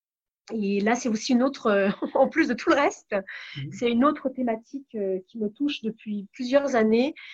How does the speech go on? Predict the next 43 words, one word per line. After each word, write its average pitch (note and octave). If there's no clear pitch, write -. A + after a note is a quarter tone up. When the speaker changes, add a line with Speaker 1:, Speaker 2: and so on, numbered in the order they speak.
Speaker 1:
Et A3
là, B3
j'ai A#3+
envie A3
de, G#3
j'ai G3+
envie A#3
d'agir. G#3
Voilà. D#3+
Speaker 2:
Très F3+
bien, D#3+
donc C3
il C3+
y C3+
a, C3
il C3+
y C3+
a B2+
beaucoup B2
de -
choses F3
qui C3+
t'attendent, F3+
euh, B2+
et, C#3+
et, C#3
et C3+
merci C#3+
d'avoir C3
trouvé C#3+
un C3+
petit -
peu C#3+
de C3
temps D#3+
pour, B2+
euh, B2+
qu'on B2+
puisse -
réaliser C#3
cette, C#3
cette C#3
interview. D3